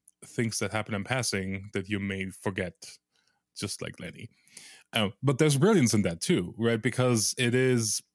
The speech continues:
putting you more and more into the shoes of him, um, to the point where my, my husband and I had a conversation earlier today, and we were thinking of, like, we've seen the movie a couple times, but it's like both of us forgot how it <laughs> ends,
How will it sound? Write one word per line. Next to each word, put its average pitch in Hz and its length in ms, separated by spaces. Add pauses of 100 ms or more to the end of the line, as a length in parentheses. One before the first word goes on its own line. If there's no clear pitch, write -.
putting 147 400
you 120 320
more 113 300
and 113 80
more 110 240
into 107 220
the 104 80
shoes 160 240
of 98 120
him, 90 340 (500)
um, 95 360 (180)
to 147 100
the 135 80
point 160 260
where 127 200
my, 107 340
my 107 140
husband 127 300
and 107 80
I 101 120
had 101 160
a 98 180 (220)
conversation 107 720 (240)
earlier 110 280
today, 95 340 (540)
and 131 140
we 123 100
were 117 220
thinking 120 600 (420)
of, 107 200
like, 110 160
we've 139 160
seen 214 140
the 185 60
movie 117 240
a 98 40
couple 120 240
times, 101 420
but 120 140
it's 110 220
like 101 220 (600)
both 147 220
of 147 80
us 139 140
forgot 113 340
how 110 200
it 98 80
<laughs> - 20
ends, - 520